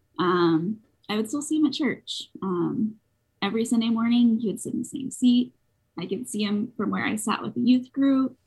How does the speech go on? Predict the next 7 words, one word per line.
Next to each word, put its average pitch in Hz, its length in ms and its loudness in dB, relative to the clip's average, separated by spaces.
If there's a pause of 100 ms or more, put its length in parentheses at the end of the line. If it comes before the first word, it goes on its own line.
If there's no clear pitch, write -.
(540)
Um, 214 640 2 (920)
and, 190 720 2 (720)
you 240 140 6
know, 208 120 6
that's 226 260 2
a 269 80 4
very, 208 800 2